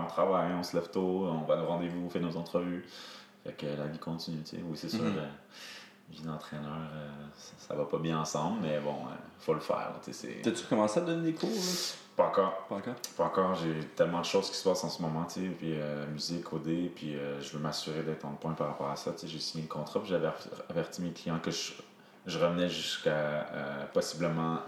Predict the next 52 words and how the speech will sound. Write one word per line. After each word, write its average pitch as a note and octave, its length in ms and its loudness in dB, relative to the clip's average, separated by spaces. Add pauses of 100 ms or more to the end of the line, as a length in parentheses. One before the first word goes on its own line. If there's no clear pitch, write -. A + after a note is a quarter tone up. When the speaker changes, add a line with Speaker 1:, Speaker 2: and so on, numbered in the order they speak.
(100)
Speaker 1:
mi-, E2+ 360 0
mi-décembre. E2+ 580 2 (520)
Fait F2 100 4
que - 60 -2
j'ai E2+ 60 2
encore - 320 2
peu E2+ 120 2
de D#2+ 40 0
temps E2 240 0
pour D2+ 280 0
regrouper D2 360 -2
mes D#2 160 0
trucs, - 280 -6
tu - 60 -10
sais. - 60 -8
Fait - 120 -6
que D#2+ 60 -2
je D2 60 -6
vais D#2 60 2
vraiment D#2+ 160 2
me D#2+ 60 2
set - 360 0
par D#2+ 120 0
rapport D#2 180 0
à D#2 40 0
mon D2+ 220 0
retour, E2 320 -2
puis C#2+ 260 -8 (600)
je E2 140 -8
vais E2 80 2
terminer E2 300 4
les E2+ 120 2
contrats - 360 -2
que D2+ 60 -6
j'ai D2+ 140 -2
déjà, D2+ 400 0
puis D2+ 320 -4
je C#2+ 80 -8
vais C#2+ 100 0
regarder D2 340 0
aussi, D#2 300 -6
continuer D#2 440 -4
le, C#2+ 260 0 (360)
le F#2 60 0
coaching D#2+ 400 -2
en D#2 140 2
ligne D#2 240 0 (160)
pour C#2+ 160 0
les D#2 80 -2
nouveaux D2+ 280 -4
clients D2 300 -8
aussi. - 180 -6